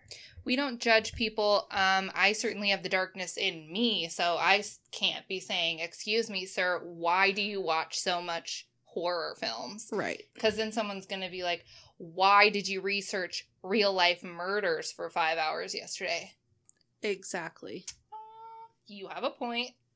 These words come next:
Speaker 2: Mm-hmm.
Speaker 1: Question rescinded.
Speaker 2: Yeah.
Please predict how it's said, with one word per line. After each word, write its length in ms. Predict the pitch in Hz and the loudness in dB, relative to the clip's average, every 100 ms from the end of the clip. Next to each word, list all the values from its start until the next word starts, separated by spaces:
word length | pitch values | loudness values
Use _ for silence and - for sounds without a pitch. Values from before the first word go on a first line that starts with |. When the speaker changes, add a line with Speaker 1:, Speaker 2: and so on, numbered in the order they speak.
| _ _ - | _ _ -18
Speaker 2:
Mm-hmm. 300 | 196 - 190 190 _ - | -16 -16 -20 -20 _ -6
Speaker 1:
Question 520 | - 190 - 214 202 | 0 0 0 -6 -6
rescinded. 600 | 226 226 156 180 - - _ _ | -8 -8 -10 -14 -16 -18 _ _
Speaker 2:
Yeah. 260 | 214 143 | -12 -12